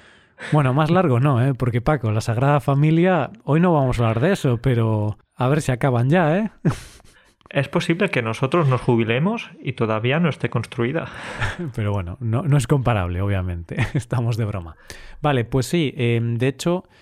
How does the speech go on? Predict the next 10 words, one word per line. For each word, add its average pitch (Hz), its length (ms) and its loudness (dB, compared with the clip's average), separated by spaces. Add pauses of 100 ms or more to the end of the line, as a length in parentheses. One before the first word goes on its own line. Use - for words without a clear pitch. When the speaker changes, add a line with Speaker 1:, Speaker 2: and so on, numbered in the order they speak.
(300)
Speaker 1:
él 135 260 2
cuando 110 520 0
hizo 117 220 0
el 123 60 2
agujero, 131 440 0 (380)
era 165 120 2
un 147 80 0
agujero 139 460 0
donde 123 340 0
quizá 120 720 0